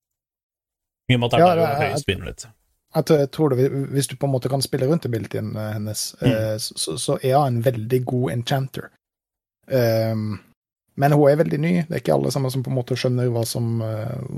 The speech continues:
Speaker 2: hva som skjer. Jeg ser folk misplay rundt der, eh, hele tiden. Eh, jeg liker henne mest med Glacial.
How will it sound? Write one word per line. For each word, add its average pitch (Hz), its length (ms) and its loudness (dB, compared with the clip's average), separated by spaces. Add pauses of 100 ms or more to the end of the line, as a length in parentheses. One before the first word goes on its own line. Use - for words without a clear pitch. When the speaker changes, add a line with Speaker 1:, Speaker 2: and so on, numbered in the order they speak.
Speaker 2:
hva 120 120 -4
som 135 120 -6
skjer. 151 280 0 (280)
Jeg 117 200 -2
ser 113 180 -2
folk 117 240 -4
misplay 113 500 -4
rundt 110 240 -8
der, 113 280 -8
eh, 117 100 -6
hele 117 260 -8
tiden. 165 240 -4 (800)
Eh, 113 480 0
jeg 135 300 2
liker 123 420 -2
henne 110 260 -2 (280)
mest - 560 -4 (140)
med 107 360 -4
Glacial. 110 400 -6